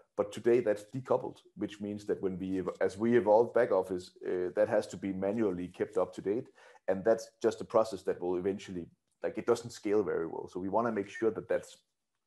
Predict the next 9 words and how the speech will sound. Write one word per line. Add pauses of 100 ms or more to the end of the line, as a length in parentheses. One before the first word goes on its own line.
(260)
tied
together,
uh,
from
now (120)
on, (280)
so
that
the,